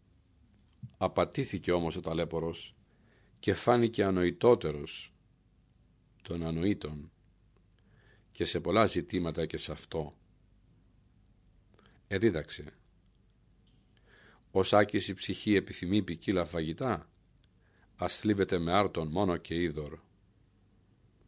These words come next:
Είναι δε η προσταγή του αυτή σαν να προτρέπει σε ένα παιδί να ανέβει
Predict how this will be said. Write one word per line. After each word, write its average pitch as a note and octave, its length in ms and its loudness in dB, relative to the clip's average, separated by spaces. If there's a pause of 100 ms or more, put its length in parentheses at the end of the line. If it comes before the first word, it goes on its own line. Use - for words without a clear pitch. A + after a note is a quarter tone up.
(680)
Είναι C3 220 4
δε A#2 140 8
η B2 40 8
προσταγή F#2 540 2
του F2 120 0
αυτή G2 480 0
σαν G#2+ 260 2
να F#2 260 2 (300)
προτρέπει A2 520 2
σε - 120 0
ένα F2+ 160 2
παιδί E2 260 0
να E2 120 2
ανέβει E2+ 540 -2